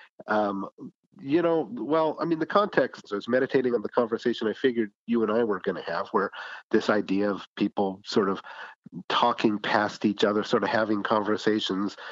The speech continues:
that are mirrors of conversations where they have of other people, where we really are, don't feel seen by each other. And then, you know, in my own life, uh, uh, just, you know, I tend to,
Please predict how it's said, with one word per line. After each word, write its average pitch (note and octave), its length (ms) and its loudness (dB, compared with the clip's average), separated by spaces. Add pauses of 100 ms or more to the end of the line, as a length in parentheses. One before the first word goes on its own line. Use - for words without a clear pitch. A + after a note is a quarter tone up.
(280)
that G2 120 2
are G2+ 120 2
mirrors G#2+ 460 2
of G2+ 120 -6
conversations G2+ 640 0
where G2+ 80 2
they F#2 80 -2
have G2 180 0
of F2+ 100 -6
other G2+ 220 0
people, G2+ 300 0
where F#2+ 80 0
we F#2+ 140 -2
really G#2 360 2 (460)
are, - 140 2
don't A#2 260 2
feel A2 180 2
seen G#2 480 0 (120)
by G#2+ 160 6
each A2+ 260 2
other. A2+ 340 2 (340)
And B2 100 4
then, C#3 280 0
you D#3+ 120 4
know, D3 100 2
in D3+ 140 2
my C#3+ 180 2
own D3 140 2
life, C#3+ 400 -4
uh, F#2 280 -4
uh, - 140 -4 (300)
just, - 280 -2 (460)
you - 100 2
know, B2 80 2
I A#2 80 2
tend B2 340 0
to, G2 260 0